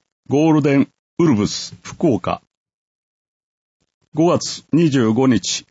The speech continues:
日曜日、午後二時。場所、ウィングアリーナ刈谷。対戦相手、大道フェニックス、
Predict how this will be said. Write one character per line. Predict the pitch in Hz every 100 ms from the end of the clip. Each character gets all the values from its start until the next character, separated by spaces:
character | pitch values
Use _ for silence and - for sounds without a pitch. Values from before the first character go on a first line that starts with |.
| _
日 | 120 113 -
曜 | 165 127
日、 | 82 - _ _ _ _ _ _ -
午 | 156
後 | 123 - -
二 | 135 120
時。 | 87 - _ _ _ _ _
場 | 92 113
所、 | - 139 - _ _ _
ウ | 120
ィ | 165
ン | 175
グ | 165 -
ア | 135
リ | 143 139
ー |
ナ | 101 82
刈 | - 107 107
谷。 | 95 - _ _ _ _ _ _ _
対 | 131 170
戦 | - 170 151
相 | 135 117
手、 | - 90 - _ _ _ _ _ _ _ _ _ -
大 | 113 165 160
道 | 170 160
フ | 160
ェ |
ニ | 156 147
ッ | _
ク | -
ス、 | - 82